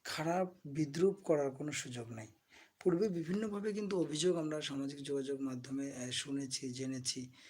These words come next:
প্রবাসী যে ভাই বোনরা আছে তারা কিন্তু, আহ, এয়ারপোর্ট সহ বিভিন্ন জায়গায় আসলে তারা হেনস্থার শিকার হয়েছে। তারা বিভিন্নভাবে, আহ, Facebook, আহ, YouTube বিভিন্ন সামাজিক যোগাযোগ মাধ্যমে তারা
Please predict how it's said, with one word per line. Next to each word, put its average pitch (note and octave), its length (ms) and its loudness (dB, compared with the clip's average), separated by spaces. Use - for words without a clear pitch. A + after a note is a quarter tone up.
প্রবাসী C#3 500 -2
যে C3+ 180 0
ভাই B2+ 240 -6
বোনরা C3 300 -2
আছে B2+ 180 -4
তারা C3+ 260 -6
কিন্তু, C#3+ 440 -4
আহ, - 480 -14
এয়ারপোর্ট C#3+ 600 4
সহ F3 260 6
বিভিন্ন E3 460 2
জায়গায় D3 540 8
আসলে E3+ 260 0
তারা D3 200 2
হেনস্থার B2+ 480 0
শিকার B2+ 380 0
হয়েছে। B2 400 -2
তারা C#3 160 -2
বিভিন্নভাবে, D3 960 8
আহ, C#3 120 4
Facebook, C#3 720 4
আহ, C3 180 2
YouTube C3+ 320 2
বিভিন্ন C3 260 0
সামাজিক C3+ 400 2
যোগাযোগ C3 360 2
মাধ্যমে C3 340 0
তারা A#2+ 280 0